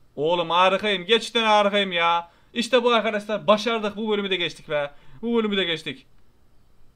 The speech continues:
Gayet iyiydim. Gayet iyiydim. Tamam. Geldim. Elektrik falan mı çarpıyor ona? Ne oluyor? Anlamadım ama başardık.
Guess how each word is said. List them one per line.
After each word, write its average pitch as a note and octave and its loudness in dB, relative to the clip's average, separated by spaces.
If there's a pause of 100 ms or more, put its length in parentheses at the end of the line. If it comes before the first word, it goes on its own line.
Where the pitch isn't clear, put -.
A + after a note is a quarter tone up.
Gayet C3+ -2
iyiydim. A2+ -4
Gayet C#3+ 0
iyiydim. G#2 -8 (760)
Tamam. A2+ -2 (720)
Geldim. D#3+ -2 (1200)
Elektrik F3 -4
falan A3+ -2
mı B3 -6
çarpıyor G3+ -4
ona? E3+ -8
Ne F#3 -6
oluyor? A3+ -2 (540)
Anlamadım F#3+ -8
ama A3 -8 (200)
başardık. F#3+ -4